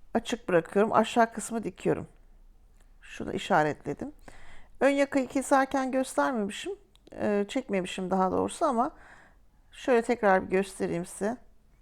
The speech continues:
Tişörtümü yerleştirdim. Tişörtümün yaka açısından aynısını kestim ama siz daha açık bir yaka isterseniz bunu oyabilirsiniz.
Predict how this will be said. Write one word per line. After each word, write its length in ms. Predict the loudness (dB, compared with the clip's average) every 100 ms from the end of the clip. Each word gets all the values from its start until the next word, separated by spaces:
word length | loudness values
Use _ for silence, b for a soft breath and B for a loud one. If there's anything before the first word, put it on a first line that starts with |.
| -20 -20 _ -20 -20 -20 -20 _ _ _ _ -20 _ _ -20 _ _ _ _
Tişörtümü 580 | -8 2 2 2 -2 -2
yerleştirdim. 960 | 2 4 2 -4 -6 -4 -2 -4 -4 -12 _
Tişörtümün 560 | -8 -2 0 0 -4 -4
yaka 280 | -4 -2 -4
açısından 680 | -4 -12 -8 -4 -2 -4 -6 b b b b b 2
aynısını 500 | 4 2 -4 -8 -6
kestim 440 | -4 -4 -4 -4
ama 180 | -2 -4
siz 300 | -6 -6 0
daha 180 | 0 0
açık 360 | -4 -8 -6
bir 60 | -4
yaka 200 | -2 -4
isterseniz 680 | -4 0 0 0 -4 -8 -6
bunu 160 | -4
oyabilirsiniz. 960 | 0 2 2 0 -4 -4 -10 -10 -12 -18